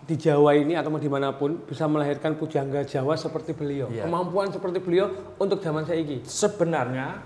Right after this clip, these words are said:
Speaker 2: setiap zaman dalam konteks tadi pengertian pujangga tadi, orang yang lunuh tadi, dibutuhkan pujangga-pujangga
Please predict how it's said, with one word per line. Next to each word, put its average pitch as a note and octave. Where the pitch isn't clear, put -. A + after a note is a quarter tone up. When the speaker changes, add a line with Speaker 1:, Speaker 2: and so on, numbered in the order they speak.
Speaker 2:
setiap -
zaman C3
dalam G#2
konteks G2
tadi G#2+
pengertian G2
pujangga G2+
tadi, G2+
orang G2
yang G2
lunuh G#2
tadi, B2
dibutuhkan B2
pujangga-pujangga A2+